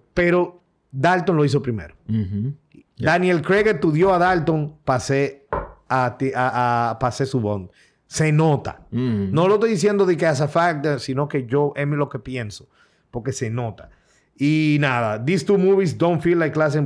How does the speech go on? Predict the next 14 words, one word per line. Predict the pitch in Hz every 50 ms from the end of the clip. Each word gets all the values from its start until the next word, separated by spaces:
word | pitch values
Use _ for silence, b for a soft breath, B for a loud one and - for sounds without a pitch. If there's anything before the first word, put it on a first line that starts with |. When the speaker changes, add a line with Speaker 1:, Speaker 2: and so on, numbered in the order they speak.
| 113 101
Speaker 1:
Bond | 107 117 143 165 180 170
films. | - 190 196 208 220 214 - - b b b b b b b
They | 127 151 165 175
are | 170 156
great | 131 151 160 185 208 208 202 202
action | 165 175 196 196 196 - 196 185
movies | 180 180 175 156 143 147 143 143 - -
featuring | - 151 160 156 151 165 165 165 156 147 -
a | 127 135 131 131 131 - -
grounded | 110 107 135 143 147 143 139 139 120
Bond", | 104 143 156 165 170 165 160 -
y | 127 135
la | 135 131 123 107 110
recomiendo. | 127 156 170 165 - 147 131 131 131 123 113 110 107 101 -